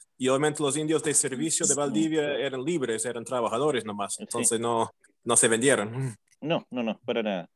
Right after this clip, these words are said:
Speaker 1: Ujú.
Speaker 2: Acá lo-, los esclavos, eh, en esa época eran alrededor de cien, cien esclavos, más o menos. No se llega a esa cantidad, pero es más o menos una, una aproximación.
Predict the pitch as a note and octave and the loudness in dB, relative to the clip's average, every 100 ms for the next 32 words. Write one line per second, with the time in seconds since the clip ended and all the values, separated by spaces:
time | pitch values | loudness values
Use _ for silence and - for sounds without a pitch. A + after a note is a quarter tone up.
0 | _ _ _ _ D3+ D3+ C#3 A2+ A#2 G#2+ | _ _ _ _ -20 -20 -18 -16 -8 -2
1 | B2 B2+ B2+ B2 A2 A#2 A#2 A2 G#2 A2 | 0 2 2 2 0 -2 0 2 0 -2
2 | G2+ - C3 D3 C3 A2 A2+ A2 G#2 G2 | -6 0 2 2 0 -2 -2 0 0 0
3 | F#2+ F2 - A2 A#2 A#2+ C3+ C#3 C#3 C3+ | -2 -4 -8 -6 -6 0 0 0 -2 0
4 | C3 B2+ A#2+ A2 A2+ A2+ B2+ B2+ A#2 A#2+ | 0 -2 -4 -4 -4 -2 -2 -4 -4 -2
5 | A#2 A#2 A2+ A2 G2+ F#2+ - - C#3 D3+ | -2 -2 -2 -2 -2 -6 -10 -10 -6 -4
6 | D3+ C#3+ C3 B2 A#2 A2 - _ _ _ | -6 -6 -8 -8 -8 -8 -12 _ _ _
7 | _ - B2+ A#2+ - C#3+ C#3+ G#2+ B2 A2+ | _ -8 -6 -6 -2 0 0 0 -2 -2
8 | C#3 A2 F2 - _ _ _ _ _ _ | -2 -2 -4 -10 _ _ _ _ _ _
9 | _ - C3+ C3+ B2 C#3 D3+ D#3 D3+ C#3 | _ -8 -4 -2 -2 0 -2 -4 -6 -6
10 | D#3 D#3+ B2 A#2 G#2+ - A#2 A2 B2 B2+ | -4 -2 -2 -2 -2 -4 -6 -4 -4 -2
11 | C3 C3+ C3 B2+ A#2+ A2 B2 B2+ B2+ A#2+ | -2 -4 -4 -4 -4 -6 -4 -4 -4 -6
12 | - A#2+ A2+ A#2 | -6 -6 -6 -8